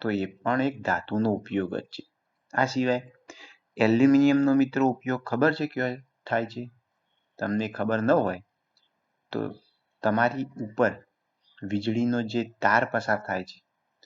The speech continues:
તે જુઓ શેનો બનેલો છે? તો એ એલ્યુમિનિયમનો.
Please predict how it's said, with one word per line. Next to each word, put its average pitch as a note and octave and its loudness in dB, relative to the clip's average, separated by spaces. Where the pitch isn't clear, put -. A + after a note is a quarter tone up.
તે A2+ -2
જુઓ A#2+ -4
શેનો C#3 -2
બનેલો A2 0
છે? D3 -8
તો E3+ -4
એ D#3+ -2
એલ્યુમિનિયમનો. F#2 -4